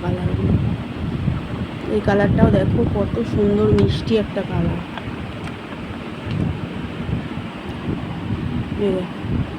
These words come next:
প্রত্যেক কটা কালারই সুন্দর। এই দেখো কালারগুলো মৌ আবার দেখাচ্ছে, এই দেখো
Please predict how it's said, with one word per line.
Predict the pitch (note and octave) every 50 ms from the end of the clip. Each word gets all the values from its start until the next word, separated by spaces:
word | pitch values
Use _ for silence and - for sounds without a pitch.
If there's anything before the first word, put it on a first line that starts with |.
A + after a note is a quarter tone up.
| - - - - - - - - - - -
প্রত্যেক | A3 G#3+ - - B3 A#3 A#3+
কটা | B3+ A#3+ C4 B3+
কালারই | B3 A#3 A3 G#3 G3+ G#3 G#3+ A#3 C4 B3+
সুন্দর। | B3 - A3+ G#3+ G3+ G3 F#3+ F#3+ F#3+ F#3+ F3+ F3 F3 E3 - - - - - - - - - - - - - - _ _ _ _ _ _ _ _ _ _ - - - - - - - - - - - - - - -
এই | C4+ B3+ B3 B3
দেখো | A3+ A3+ A#3 A3+ B3 B3 A#3 -
কালারগুলো | A3+ G#3+ G#3+ A3 A3+ A3 G#3+ G#3 A3 A3 G#3+ A3+ A#3 - - - - - - - - - - - - - - - - - - - - - - - - - -
মৌ | A3 G#3+ G#3 G#3 G#3+ G#3+
আবার | G#3+ G#3+ G#3+ G#3+ G3+ G3
দেখাচ্ছে, | G3+ G3 F#3+ F#3+ - G#3+ G3+ G3+ - - - G#3
এই | G3 G3 F#3+
দেখো | F#3+ F#3 F3+ F3+